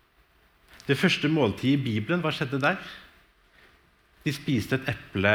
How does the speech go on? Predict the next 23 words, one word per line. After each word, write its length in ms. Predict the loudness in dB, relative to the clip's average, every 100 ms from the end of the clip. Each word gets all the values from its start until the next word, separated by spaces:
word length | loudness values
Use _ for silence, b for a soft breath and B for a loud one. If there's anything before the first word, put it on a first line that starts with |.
| 2
eller 200 | 0 -2
en 60 |
frukt. 520 | -2 -4 -4 -10 -16 -16 -16 -20 _ _ B B -2
Jeg 100 | 2
hadde 140 | 2
en 60 | 4
lærer 200 | 4 4
på 80 | 0
Ansgarskolen 500 | -2 -2 -6 -4 -4
som 120 | -2 -4
alltid 240 | -2 -2
sa 140 | 0 0
at 100 | 0
det 80 |
var 100 | -2 -2
en 100 | -2
fersken 480 | -4 -6 -4 -4 -2
fordi 220 | -2 -2
de 80 | 0
ble 100 | -4 -6
tatt 220 | -8 -8
på 100 | -10
fersken. 400 | -8 -10 -12 -12